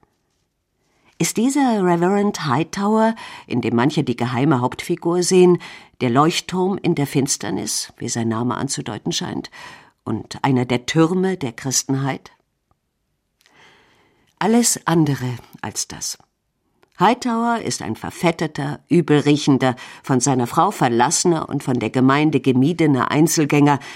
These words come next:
dessen Leben ein einziges Versagen war. Das macht ihn nicht unsympathisch und er ist auch von christlichen Tugenden nicht frei. Als einziger stellt er sich dem Mob entgegen, der Christmas am Ende lynchen will. Aber hätte er ihn als Helden schildern wollen,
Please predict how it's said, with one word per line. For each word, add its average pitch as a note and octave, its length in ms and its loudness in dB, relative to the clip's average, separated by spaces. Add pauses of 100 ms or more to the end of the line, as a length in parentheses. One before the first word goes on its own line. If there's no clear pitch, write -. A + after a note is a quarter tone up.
(140)
dessen C#3+ 220 4
Leben E3 300 4
ein - 260 -2
einziges D3+ 560 -2
Versagen G2+ 480 -6
war. - 300 -14 (1080)
Das C#3+ 220 0
macht C3 220 0
ihn A2+ 100 0
nicht - 220 -6
unsympathisch C#3+ 920 0
und G#2+ 220 -12
er A2+ 100 -8
ist - 140 -6
auch A#2 100 0
von B2+ 180 0
christlichen C#3+ 600 0
Tugenden D#3+ 560 2
nicht - 240 -6
frei. F#3 380 0 (720)
Als - 200 -2
einziger D#3 560 2
stellt F#3 300 -4
er - 80 -4
sich E3 160 -6
dem F3+ 140 0
Mob G#3 200 0
entgegen, E3+ 540 4
der A#2 120 0
Christmas D3+ 540 0
am F#2+ 140 -4
Ende B2 200 -2
lynchen D#3+ 440 -4
will. - 180 -16 (1600)
Aber F3 160 2
hätte G#3 400 0
er C4+ 140 0
ihn F3+ 200 2
als - 240 -4
Helden C#3+ 320 0
schildern D3 420 2
wollen, D#3+ 300 4